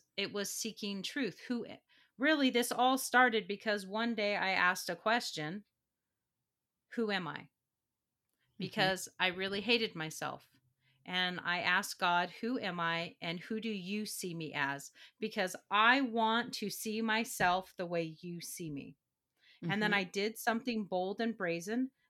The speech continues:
Speaker 1: that I only do in desperate times. And it is not a suggestion I'm going to say, "Go out and do, everyone," because it is not for the faint of heart.
Speaker 2: Mm-hmm.
Speaker 1: I, in that moment, I just knelt down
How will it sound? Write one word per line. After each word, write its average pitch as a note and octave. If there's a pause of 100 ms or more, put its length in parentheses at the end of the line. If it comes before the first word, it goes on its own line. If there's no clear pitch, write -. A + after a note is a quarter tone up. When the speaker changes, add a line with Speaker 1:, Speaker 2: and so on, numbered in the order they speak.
(100)
Speaker 1:
that F3+
I E3+
only G3
do F#3
in F#3
desperate E3
times. F3 (280)
And E3+
it E3+
is E3
not F3
a G#3+
suggestion F#3+
I'm D#3+
going E3
to E3+
say, D#3+ (100)
"Go F3+
out F3+
and F3+
do, F3
everyone," D3 (320)
because F3+
it E3
is D#3
not E3 (1120)
for E3+
the D3 (300)
faint D#3+
of D#3
heart. - (600)
Speaker 2:
Mm-hmm. F3 (880)
Speaker 1:
I, F3
in F#3+
that G3+
moment, F#3+
I D#3+
just E3+
knelt E3
down D#3